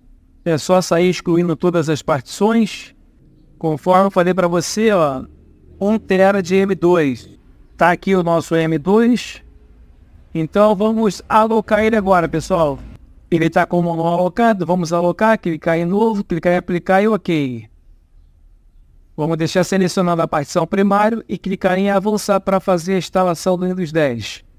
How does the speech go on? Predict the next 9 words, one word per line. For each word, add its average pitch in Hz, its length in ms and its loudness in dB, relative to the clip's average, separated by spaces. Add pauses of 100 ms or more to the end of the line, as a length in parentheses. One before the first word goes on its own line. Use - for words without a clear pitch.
(1500)
Já 165 280 2
foi 214 240 2
copiado 208 480 2
os 170 120 -2
cem 196 220 0
por 165 220 -4
cento 151 380 -6
de 139 100 -2
arquivos. 220 800 -2